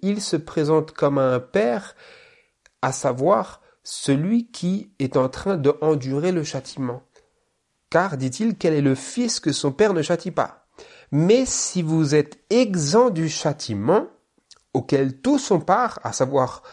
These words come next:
tous ceux qui sont éprouvés par le Père, comme, par Dieu comme par leur Père,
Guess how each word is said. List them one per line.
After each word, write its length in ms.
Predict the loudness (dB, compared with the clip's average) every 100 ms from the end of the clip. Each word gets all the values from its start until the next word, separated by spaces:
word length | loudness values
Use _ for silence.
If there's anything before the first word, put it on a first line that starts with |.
| -20
tous 120 | -8 -6
ceux 180 | -4
qui 160 | -4 -4
sont 280 | -4 -2 -2
éprouvés 480 | -2 -6 -4 -2 -2
par 400 | -2 0 -2 -4
le 240 | -6 -6 -4
Père, 460 | -2 0 -2 -8
comme, 260 | -2 0 0 -6 -20 _ _
par 200 | -4 -2
Dieu 160 | 0 0
comme 400 | 2 -2 -4 -8
par 260 | -4 -2
leur 220 | -2 -4 0
Père, 400 | 0 0 -6